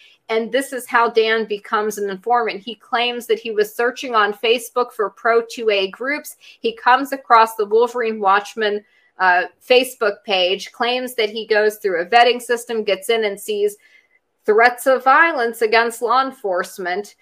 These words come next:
There's no evidence for this. He didn't document it for some reason. And it's the same story that the other informant has for how he became an informant.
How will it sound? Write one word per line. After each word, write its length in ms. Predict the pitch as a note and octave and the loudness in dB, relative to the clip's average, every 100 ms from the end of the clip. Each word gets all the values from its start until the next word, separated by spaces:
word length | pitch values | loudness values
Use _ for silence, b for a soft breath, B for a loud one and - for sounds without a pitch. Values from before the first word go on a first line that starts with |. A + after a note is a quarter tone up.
| _ _ _ | _ _ _
There's 200 | A#3 A3+ | 4 6
no 180 | A#3+ A#3 | 4 4
evidence 480 | G3 A3 A#3 B3+ B3+ | 4 2 0 -2 -4
for 140 | B3+ | -4
this. 220 | A#3+ B3 | 0 0
He 120 | - G#3 | -2 0
didn't 300 | G#3+ G3+ - | 0 0 0
document 640 | G3+ G#3+ A3 G3 E3+ D#3+ | 2 2 0 -4 -4 -4
it 140 | E3+ - | -8 -6
for 140 | G3+ | -6
some 340 | G3+ G#3+ G3 | -4 -2 -2
reason. 580 | F#3+ G#3 A3+ A3 C#3 D3 G#3+ b b | 0 -2 -2 -4 -6 -8 -10 b b
And 120 | A#3+ | -4
it's 160 | B3+ B3+ | -4 -6
the 100 | B3 | -6
same 360 | A#3 C4+ C#4 | -2 0 0
story 560 | C#4 - B3 A#3 G#3+ G#3+ | -4 -2 2 4 6 4
that 160 | A3+ A3+ | 2 0
the 140 | A3+ | 2
other 280 | C#4 E4+ C4 | 4 4 0
informant 540 | G#3 G3+ G#3 F#3 E3+ | -2 -2 -2 -2 -4
has 400 | F#3 G#3 F3 F3+ | -6 -2 0 -2
for 140 | - G#3+ | -4 -4
how 280 | G#3+ G#3+ G#3 | 2 2 2
he 200 | A#3 G#3+ | -2 -10
became 520 | B3+ A#3 G#3+ G3 F#3+ | -10 -6 -4 -4 -2
an 60 | |
informant. 640 | G#3 A3 A3 E4+ B3+ D#3+ | -2 -4 -2 0 0 -2